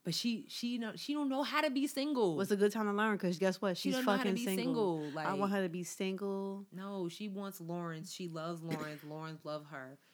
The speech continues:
Speaker 1: They just need to be together. He needs to get over it.
Speaker 2: But allegedly, Lawrence told Molly that it's over. We don't, we didn't really see that part, but you think she lying?
Speaker 1: Oh, I was about to say that.
Speaker 2: I think she is too, 'cause she probably tired of that shit, 'cause it's been, like, three months since they done broke up at
Speaker 1: I
Speaker 2: this
Speaker 1: think
Speaker 2: point.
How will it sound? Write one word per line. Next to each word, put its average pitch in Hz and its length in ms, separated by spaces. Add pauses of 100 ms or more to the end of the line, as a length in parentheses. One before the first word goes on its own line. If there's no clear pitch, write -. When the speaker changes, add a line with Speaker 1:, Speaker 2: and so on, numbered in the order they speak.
(140)
Speaker 1:
They 165 120
just 151 160
need 156 160
to 147 40
be 143 140
together. 139 400
He 165 160
needs 160 200
to 135 60
get 156 260
over 147 380
it. 143 120
Speaker 2:
But 226 360
allegedly, 226 540
Lawrence 208 320
told 202 240
Molly 196 280
that 185 140
it's 175 200
over. 156 420
We 196 140
don't, 170 260
we 190 80
didn't 180 160
really 160 220
see 196 220
that 185 200
part, 170 320
but 147 260 (380)
you 359 100
think 480 200
she 523 80
lying? 466 560 (200)
Speaker 1:
Oh, 330 280
I 226 140
was 240 120
about 226 140
to 196 60
say 220 180
that. 165 260
Speaker 2:
I 523 160
think 466 160
she 349 200
is 330 160
too, 339 180
'cause 302 120
she 320 120
probably 392 340
tired 392 240
of 247 60
that 214 200
shit, 202 220
'cause 208 100
it's 240 100
been, 240 140
like, 185 180
three 226 180
months 247 260
since 240 140
they 226 80
done 220 160
broke 220 200
up 233 120
at 240 80
Speaker 1:
I 320 60
Speaker 2:
this 494 160
Speaker 1:
think 392 180
Speaker 2:
point. - 100